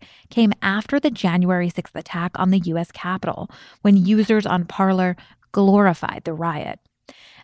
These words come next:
Apple and Google both removed the app from their app stores, making it nearly impossible for new users to download the app. Then, Amazon severed its hosting service from Parler, effectively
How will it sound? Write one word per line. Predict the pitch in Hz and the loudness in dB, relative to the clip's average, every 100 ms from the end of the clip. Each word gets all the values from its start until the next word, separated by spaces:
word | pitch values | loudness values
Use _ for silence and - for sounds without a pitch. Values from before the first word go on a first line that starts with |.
| - | -4
Apple | 202 220 220 | 0 2 2
and | 208 190 | 4 2
Google | 196 196 190 | 2 2 2
both | 180 190 - | 2 -2 0
removed | 180 180 165 | 0 0 -2
the | 185 | -6
app | - 160 - | -4 -6 -6
from | 170 | -6
their | 165 160 | -6 -6
app | 156 160 | -8 -12
stores, | - - - 175 - - _ - | -12 -10 -10 -12 -16 -20 _ -2
making | 220 240 | 4 6
it | 240 220 | 6 8
nearly | 208 220 247 | 10 8 6
impossible | 254 202 - 208 233 247 | 4 2 -4 -4 -4 -4
for | 233 220 | -2 0
new | 202 | 2
users | 208 202 202 208 | 2 0 -2 -6
to | - | -6
download | 185 190 208 214 | -6 -2 0 0
the | 185 175 | 0 -2
app. | 196 - - - _ _ _ _ _ | -4 -10 -20 -20 _ _ _ _ _
Then, | 208 247 185 180 - | 0 2 2 0 0
Amazon | 196 190 180 175 | 0 0 0 -2
severed | 175 254 202 175 | 0 2 2 0
its | - | -4
hosting | 202 254 - 165 | -4 -4 -4 -6
service | 165 160 156 | -6 -8 -8
from | 165 | -8
Parler, | 165 170 165 165 | -8 -6 -6 -6
effectively | 185 208 202 190 185 | -6 -6 -4 -4 -4